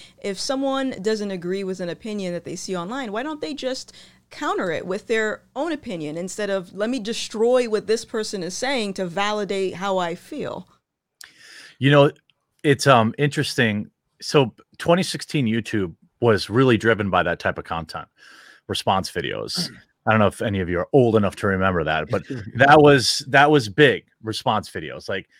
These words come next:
Speaker 2: um, you know, Bearing and the whole, like, Sargon of Akkad and all this stuff, they all got really big doing response videos. Now, w-, uh, basically everyone's moved on except for BreadTube,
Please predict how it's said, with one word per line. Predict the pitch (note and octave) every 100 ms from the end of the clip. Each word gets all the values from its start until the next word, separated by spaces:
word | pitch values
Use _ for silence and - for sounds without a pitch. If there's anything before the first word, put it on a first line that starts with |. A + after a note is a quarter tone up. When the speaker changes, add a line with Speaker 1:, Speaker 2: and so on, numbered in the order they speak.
| _ _ _
Speaker 2:
um, | G2+ G2 F2 E2 -
you | - B2+
know, | E2 -
Bearing | A2 A#2+ A2+ A2 G2
and | F#2+
the | F2+
whole, | E2+ A#2+ A#2+
like, | G#2 F2 - G#2 -
Sargon | - C3 A2+ G2
of | E2 -
Akkad | C3+ C3 A#2 A2+ G#2+ G#2
and | G2
all | G#2 A#2+
this | A#2
stuff, | - A#2 - - _ A#2+
they | C3+
all | D3
got | C#3 A2+
really | G#2+ C3 C3
big | G#2+ A2+
doing | A2+ G#2+ G2
response | F#2 - G#2 D#2+ -
videos. | E2 B1 A#1+ - - C3 - _
Now, | G2+ A#2+ F3 F3+ A#2+ A2+ A#2+ - _ _ G2+
w-, | G2+ G#2+ - _ _
uh, | B2+
basically | A2 B2+ - A2+
everyone's | A2+ G#2 F2+
moved | F#2+ F2+
on | G#2+ G2+
except | - - A#2 -
for | F2+
BreadTube, | - A2 A#2+ G#2+ - D#2